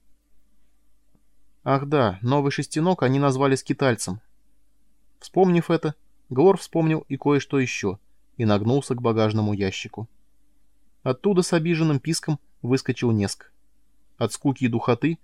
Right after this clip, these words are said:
вся его шкурка встала дыбом. «Эх ты и зверь!» Глор взял его на руки. Неск сунулся хоботком в перчатку, узнал запах Глора и стих. Теперь всё было в порядке.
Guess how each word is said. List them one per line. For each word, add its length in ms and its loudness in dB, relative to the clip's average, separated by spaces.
вся 220 -2
его 160 2
шкурка 360 -4
встала 340 -2
дыбом. 360 -4
«Эх 220 -4
ты 260 2
и 40 2
зверь!» 500 0
Глор 320 2
взял 280 0
его 240 0
на 180 0
руки. 300 -8
Неск 340 -2
сунулся 420 -2
хоботком 460 -4
в 40 -12
перчатку, 580 -4
узнал 380 0
запах 320 -2
Глора 380 0
и 80 -6
стих. 420 -8
Теперь 280 -2
всё 220 -2
было 220 2
в 60 -6
порядке. 520 -2